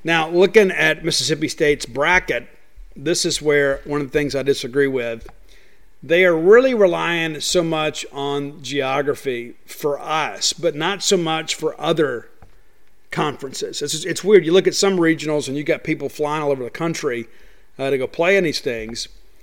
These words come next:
And then <laughs> you've got basically us just kinda hosting a family reunion, uh, with Jackson State, Southern Miss, and Clemson.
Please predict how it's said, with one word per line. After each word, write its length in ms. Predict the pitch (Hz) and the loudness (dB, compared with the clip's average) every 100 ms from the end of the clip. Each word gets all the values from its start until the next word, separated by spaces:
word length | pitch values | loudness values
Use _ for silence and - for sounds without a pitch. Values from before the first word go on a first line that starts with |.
| - - - - - | -20 -20 -20 -20 -8
And 160 | 147 147 | -6 2
then 420 | 156 156 147 151 - - - - | 2 2 -4 -10 -18 -20 -20 -20
<laughs> 440 | - - - - - | -20 -18 -12 -12 -8
you've 200 | 151 135 | -6 0
got 260 | 147 143 - - - - - - - - 143 | 0 0 -6 -20 -20 -20 -20 -20 -20 -18 -6
basically 560 | 147 165 - 131 147 139 | 2 2 0 2 2 4
us 220 | 143 - | 0 -2
just 240 | - 139 | -4 -6
kinda 220 | 156 143 | -4 -4
hosting 340 | 135 147 - 135 | 2 2 2 -6
a 80 | 127 | -2
family 240 | 147 147 | -2 0
reunion, 580 | 127 127 151 160 120 113 - - - - - | -2 0 0 0 -2 -6 -14 -20 -20 -20 -8
uh, 180 | 135 135 | -4 0
with 120 | 139 | 0
Jackson 420 | 131 147 156 143 | 2 0 0 -4
State, 460 | 135 151 139 139 139 | -2 0 2 0 -4
Southern 340 | - 147 143 | -2 0 0
Miss, 340 | 139 135 127 - | 0 0 -2 -4
and 80 | 120 | -4
Clemson. 540 | 156 160 - 131 | 0 2 2 0